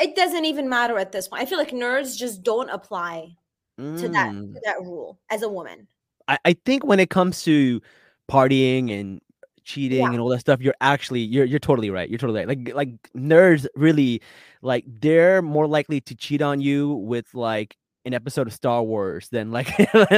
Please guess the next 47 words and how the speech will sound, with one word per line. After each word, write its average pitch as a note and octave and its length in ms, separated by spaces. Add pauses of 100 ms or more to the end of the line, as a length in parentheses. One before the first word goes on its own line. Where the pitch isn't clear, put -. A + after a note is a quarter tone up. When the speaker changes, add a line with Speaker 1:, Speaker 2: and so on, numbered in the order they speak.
(140)
Speaker 2:
like, F#3+ 220
a E3+ 60
Speaker 1:
That's C#3+ 40
Speaker 2:
girl, A#2 340
Speaker 1:
the A2 100
Speaker 2:
so. A#3 80
Speaker 1:
worst A#3+ 160
thing A#3+ 180
that's A3 160
gonna G3 180
happen. E3 400 (260)
Speaker 2:
That's C#4+ 140
Speaker 1:
And, D4+ 80
like, - 120
Speaker 2:
true. G2+ 140
Speaker 1:
when, C4 120 (240)
when B3+ 140
he D#4+ 80
was D#4+ 200
talking G#3+ 440
about C#4+ 300
her, D#4 340 (320)
about, B3 280
like, A#3 160
they're C4 80
gonna C4 160
go B3 140
hiking A#3+ 840
and, G#3 380 (260)
you A3+ 80
know, B3 100
they're B3+ 100
gonna C4+ 140
collect C4 460
rocks A#3+ 440
and A3+ 120
go B3 120
home B3 200
and A3+ 120
study A#3+ 320
them, C4+ 140
I'm B3 200
like, G#3 340 (360)
"He's F4 160
not C4 160
going A3 220
anywhere." F3+ 380